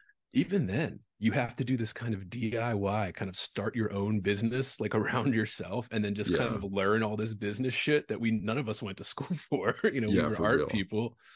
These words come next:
Speaker 2: Well, that's
Speaker 1: Uh,
Speaker 2: why
Speaker 1: and,
Speaker 2: I,
Speaker 1: yeah.
Speaker 2: like, when I've talked to people in, like, especially M F A programs, like,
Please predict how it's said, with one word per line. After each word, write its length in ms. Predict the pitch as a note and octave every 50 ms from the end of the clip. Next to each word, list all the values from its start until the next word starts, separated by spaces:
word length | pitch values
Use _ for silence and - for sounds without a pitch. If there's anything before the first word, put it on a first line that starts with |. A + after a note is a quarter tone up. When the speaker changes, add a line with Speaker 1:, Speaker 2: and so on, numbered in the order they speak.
| - - - - - _ -
Speaker 2:
Well, 120 | - A#2+
that's 160 | B2+ C3 -
Speaker 1:
Uh, 60 | A2+ G#2+
Speaker 2:
why 140 | E3+ D#3+ C#3+
Speaker 1:
and, 140 | A#2+ - G2+
Speaker 2:
I, 100 | A2+ A#2
Speaker 1:
yeah. 320 | A2+ G#2+ G#2 G2+ - -
Speaker 2:
like, 280 | A2 G2+ F#2 - - - _ _ _ _
when 240 | C3+ B2 A2+ A2 -
I've 240 | - A2 G#2+ G2+ -
talked 360 | - - F#2 F#2+ F#2 - -
to 60 | -
people 720 | - - - F2 E2 - - D#2+ E2 D#2+ D#2 D#2 E2+ E2 - _ _
in, 480 | D#2+ E2 E2 D#2 D2+ C#2+ C#2+ C#2+ D#2+ -
like, 160 | D#2+ E2+ E2
especially 480 | - - - - F#2 F2 - F2 D#2+ -
M 140 | - D2+ D#2
F 160 | D2 - -
A 120 | D2 E2
programs, 720 | - - D2+ G#1 A1 A#1 A1+ G1+ G1+ - - - - - - -
like, 220 | B1 C#2+ - -